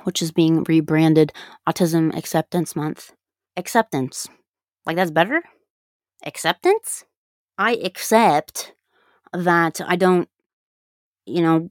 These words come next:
<laughs> have a million dollars, but I don't like it. I'd rather have a million dollars. Somebody accepting me, I don't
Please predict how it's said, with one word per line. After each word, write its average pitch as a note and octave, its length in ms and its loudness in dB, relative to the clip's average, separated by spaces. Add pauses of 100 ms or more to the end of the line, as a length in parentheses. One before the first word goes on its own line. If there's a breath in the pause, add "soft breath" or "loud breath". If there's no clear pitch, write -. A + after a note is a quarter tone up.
<laughs> - 760 -12
have F#3 180 -2
a - 20 2
million E3+ 260 4
dollars, F3 500 -6
but - 180 -6
I E3 40 2
don't D#3 120 -2
like E3+ 180 2
it. C#3+ 200 -2 (540 loud breath)
I'd D#3 140 -6
rather D#3+ 300 0
have D3+ 140 -4
a D#3 40 0
million D#3+ 220 2
dollars. - 540 -10 (500 soft breath)
Somebody G#3+ 440 2
accepting E3 800 0
me, C#3 380 -2 (480 loud breath)
I F#3 140 2
don't A3+ 300 4